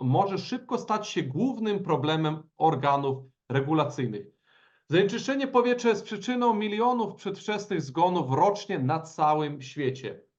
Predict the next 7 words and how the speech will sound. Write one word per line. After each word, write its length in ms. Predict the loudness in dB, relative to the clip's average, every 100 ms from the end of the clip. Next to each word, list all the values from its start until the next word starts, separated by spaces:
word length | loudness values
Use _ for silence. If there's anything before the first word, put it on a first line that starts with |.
| _ -2
Zapotrzebowanie 840 | 0 0 -2 -2 0 4 4 4
na 120 | 2
lepsze 380 | 0 0 -2 -4
filtry 400 | -4 -4 -2 -2
oznacza, 760 | -2 -2 2 0 2 0 0 -2 _ _ -2
że 140 | 2
emisje, 760 | 2 0 -4 -2 2 2 2